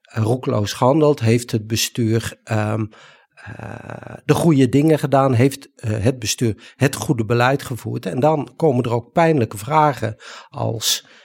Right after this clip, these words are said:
heeft, eh, eh, eh, Gerrit Zalm in zijn bestuursfunctie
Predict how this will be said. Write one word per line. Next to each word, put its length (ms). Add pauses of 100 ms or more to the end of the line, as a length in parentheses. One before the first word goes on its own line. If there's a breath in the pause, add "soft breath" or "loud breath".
heeft, 440
eh, 400 (160)
eh, 1500
eh, 40
Gerrit 360
Zalm 600 (300 soft breath)
in 240
zijn 520
bestuursfunctie 1120